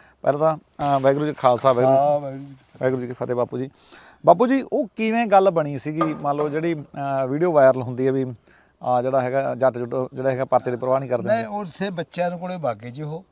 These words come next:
Speaker 2: ਮੈਂ ਗਏ ਹਾਜ਼ਰ ਸੀ
Speaker 1: ਜੀ।
Speaker 2: ਨਾ ਮੈਂ ਉਦੋਂ ਗਾਹਾਂ ਉਹਦੇ,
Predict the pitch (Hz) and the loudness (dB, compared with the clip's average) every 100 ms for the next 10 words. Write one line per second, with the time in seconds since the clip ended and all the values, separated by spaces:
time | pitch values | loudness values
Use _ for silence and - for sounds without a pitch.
0 | _ - 123 139 151 135 120 107 110 117 | _ -16 -10 -6 -6 -4 -4 -4 -10 -12
1 | - 147 - - 113 104 _ _ - 127 | -16 -20 -20 -14 -14 -14 _ _ -8 -4
2 | 135 139 147 139 143 139 131 135 139 131 | -4 -4 -4 -6 -8 -8 -6 -6 -8 -12
3 | 123 139 | -14 -14